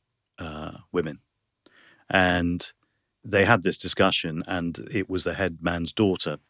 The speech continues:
the guy I was interviewing, his sister, who proffered her head first,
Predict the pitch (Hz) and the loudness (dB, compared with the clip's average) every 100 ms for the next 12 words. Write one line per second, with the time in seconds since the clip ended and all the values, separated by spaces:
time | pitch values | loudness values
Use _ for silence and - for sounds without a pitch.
0 | _ - 87 85 87 85 82 - 80 76 | _ -6 -2 -2 -2 -2 -4 -4 -4 -6
1 | 80 - 95 - - 73 - - - - | -4 -2 0 0 -4 -12 -18 -20 -20 -20
2 | _ _ 82 - 92 - 82 76 90 80 | _ _ -6 -2 -2 -2 -6 -6 -6 -6
3 | 76 _ _ 82 65 - _ _ _ 85 | -10 _ _ -10 -8 -12 _ _ _ -2
4 | 76 - - | -2 -6 -8